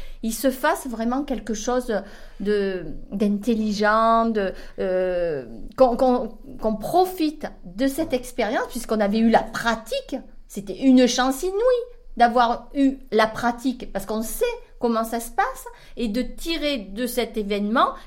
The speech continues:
quelque chose de positif, avec une réelle prévention,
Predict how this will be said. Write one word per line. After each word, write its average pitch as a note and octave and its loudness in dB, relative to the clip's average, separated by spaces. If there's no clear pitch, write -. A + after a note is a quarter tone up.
quelque A3+ -6
chose C4+ -6
de B3 -2
positif, D4 -4
avec G3 -6
une G#3+ -4
réelle C4+ -2
prévention, B3+ -2